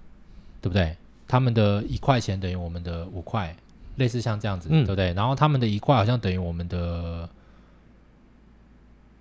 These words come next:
Speaker 1: 七块钱吗？诶，我有点忘记了。他们叫令吉，
Speaker 2: 嗯。
Speaker 1: R 开头，叫R，R M吧。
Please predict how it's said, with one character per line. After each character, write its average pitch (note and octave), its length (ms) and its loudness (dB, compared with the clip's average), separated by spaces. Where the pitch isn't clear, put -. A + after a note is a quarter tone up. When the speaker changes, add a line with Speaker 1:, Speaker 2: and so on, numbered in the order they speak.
Speaker 1:
七 - 540 -8
块 - 280 -4
钱 D#2 240 -6
吗？ D#2+ 220 -8
诶， A2+ 100 -6
我 C3+ 60 -6
有 A#2+ 60 -2
点 D#2+ 180 -4
忘 E2+ 180 -4
记 C#2 280 -12
了。 - 60 -16
他 D#3 100 8
们 C#3+ 60 8
叫 D3 140 12
令 C#3+ 260 10
吉， D#2+ 340 -6
Speaker 2:
嗯。 C3+ 200 2
Speaker 1:
R A2+ 180 8
开 C3 220 6
头， G2+ 160 8
叫 B2 100 6
R，R A#2 580 4
M C3+ 200 6
吧。 E2+ 200 -4